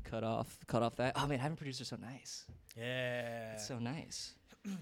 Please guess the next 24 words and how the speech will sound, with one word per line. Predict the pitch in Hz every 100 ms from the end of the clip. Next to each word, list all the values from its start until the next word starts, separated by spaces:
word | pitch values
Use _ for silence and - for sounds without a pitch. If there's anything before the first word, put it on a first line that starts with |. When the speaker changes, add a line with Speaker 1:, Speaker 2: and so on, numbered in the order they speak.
| 135 - -
Speaker 1:
All | 143
right, | 131
and | 131
we're | 147
back. | 117 117
Sorry, | - 135
we | 135
had | 202
camera | 165 147 175
issues, | 190 - 233 247 240
but | 143
we're | 135 160
back, | 143 113
baby. | 120 110 110
We're | 110 110
back. | 110 101 - 135
Okay, | 143 139
so, | 113 - 135 131 131
uh, | 131 131 127
he's, | 147 160
like, | 160
forty-four | 165 147 131 117
years | 110
old | 113 67